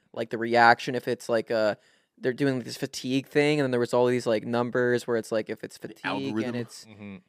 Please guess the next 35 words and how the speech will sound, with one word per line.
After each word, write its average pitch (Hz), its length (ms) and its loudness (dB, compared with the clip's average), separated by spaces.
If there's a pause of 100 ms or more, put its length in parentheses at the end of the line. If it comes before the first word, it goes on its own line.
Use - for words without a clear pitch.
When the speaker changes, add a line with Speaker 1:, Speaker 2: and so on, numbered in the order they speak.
Speaker 1:
pulled 131 300 -4
in, 123 320 -2
tucked - 340 -4
in, 120 380 -6
the 110 80 -6
release, 120 640 -8
the 104 300 -12
eight, 117 200 -8
like, - 140 -6
it 120 80 -2
was 117 300 -6 (260)
actually 117 260 -14
kinda - 240 -18
Speaker 2:
So 131 260 2
Speaker 1:
crazy. 113 120 -6
Speaker 2:
the, - 0 - (240)
the, 117 60 -6
the 120 60 2
one 127 200 6
guy, 104 160 6
the 95 80 -4
first 113 240 0
guy 107 100 4
that 101 100 2
we 92 100 -4
met 95 280 -2
there, 87 380 -2
who 95 60 -12
was 92 100 -6
one 95 100 -2
of 90 60 -6
the 85 60 -10
developers, 90 500 -2
he 110 220 -4
was, 98 440 -2